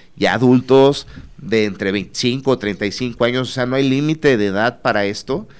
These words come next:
en, y, y los ven y dicen, "Oye, y yo estoy aquí topándome con, <clears throat> con unos monstruotes", ¿no?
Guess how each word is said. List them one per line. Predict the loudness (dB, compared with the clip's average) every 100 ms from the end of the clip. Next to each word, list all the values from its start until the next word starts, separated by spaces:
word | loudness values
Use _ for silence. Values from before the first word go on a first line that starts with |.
| -20 -18 -6
en, | -6 -4
y, | -4 -2 -2 0
y |
los | 0 2
ven | 2 0 0
y |
dicen, | -4 -4 -8 -6
"Oye, | -4 0 2 0 -2
y | -6 -4 -2
yo | -2
estoy | -2 -2
aquí | -2 -6
topándome | -6 -4 -4 -4 -6
con, | -4 -4 -4 -8 -8 -10 -8
<clears throat> |
con | -2 -2 0
unos | 0 0
monstruotes", | -2 -2 2 2 2 -2 -4 -4
¿no? | -6 -6